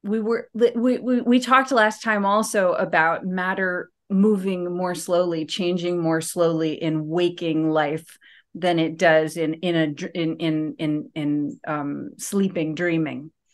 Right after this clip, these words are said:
But even reality and waking life, um, the dream traveling we're doing in our waking lives, we've had that slowed down massively by all the stories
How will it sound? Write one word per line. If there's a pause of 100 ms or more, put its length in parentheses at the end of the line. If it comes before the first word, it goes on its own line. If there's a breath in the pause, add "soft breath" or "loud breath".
(920)
But (380)
even
reality
and
waking
life,
um,
the
dream
traveling
we're
doing
in
our
waking
lives, (400 soft breath)
we've
had
that
slowed
down
massively
by
all
the
stories